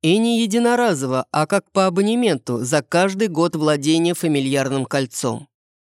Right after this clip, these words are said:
Это гигантские, просто невообразимые деньги, которые потоком бы потекли к владельцу патента.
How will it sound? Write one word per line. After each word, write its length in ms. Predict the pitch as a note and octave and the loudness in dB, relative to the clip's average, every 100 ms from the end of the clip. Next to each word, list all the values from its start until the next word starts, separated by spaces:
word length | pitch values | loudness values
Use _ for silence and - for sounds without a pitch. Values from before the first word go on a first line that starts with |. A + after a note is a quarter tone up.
| _ | _
Это 300 | - C#3+ D3 | -6 -2 -2
гигантские, 920 | C#3+ C#3+ C#3 D#3 D#3 D3+ - - B2+ A#2+ | 0 0 0 2 2 0 -4 -4 -4 -4
просто 500 | - D#3 D#3+ - E3 | -2 0 0 0 0
невообразимые 1040 | D#3+ D#3+ E3 D#3+ D#3+ D3 D#3+ G#3 G#3 G#3 | 2 2 0 2 0 0 -2 0 2 0
деньги, 580 | E3 G#3+ G3+ E3+ C#3 B2+ _ _ | -2 0 0 0 -2 -4 _ _
которые 380 | D#3 D3 D3+ D3+ | -2 0 0 0
потоком 580 | D3+ B2 F#3 F3+ E3 D3+ | 0 2 0 2 0 0
бы 80 | |
потекли 500 | D3+ D3+ D3 C#3+ E3+ | -2 -2 -2 0 0
к 100 | D#3+ | 0
владельцу 520 | D3+ D3 C#3+ D3+ - C#3+ | 0 0 0 -2 -2 -2
патента. 680 | D3 - C#3 B2 A2+ A2+ | -2 0 -2 -2 -8 -14